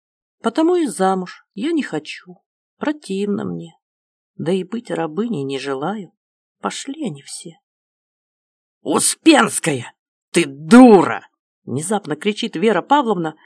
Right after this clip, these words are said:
ударив Вику по лицу. Крик настолько резкий, что мгновенно вышибает меня из моих мыслей. Со всей силы бьёт,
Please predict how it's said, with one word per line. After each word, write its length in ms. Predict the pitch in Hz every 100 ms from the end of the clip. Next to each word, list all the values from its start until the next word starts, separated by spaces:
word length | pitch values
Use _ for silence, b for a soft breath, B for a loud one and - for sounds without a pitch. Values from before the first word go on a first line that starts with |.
| b
ударив 480 | - 151 160 151 143
Вику 240 | 180 196 -
по 120 | 151
лицу. 420 | 151 - - - _ _ _ _ _ _ _ _ _
Крик 360 | 147 190 - 180
настолько 560 | 202 - 220 185 175
резкий, 540 | 170 214 180 - 143 - _
что 240 | - -
мгновенно 560 | 165 156 170 151 135 135
вышибает 500 | 139 - 156 214 190
меня 220 | 165 151
из 100 | 147
моих 280 | 151 165 -
мыслей. 480 | 160 131 - 135 _ _ _ _ _ _ _ _ _ _
Со 160 | -
всей 240 | 165 - 165
силы 400 | - - 214 165
бьёт, 340 | 143 147 -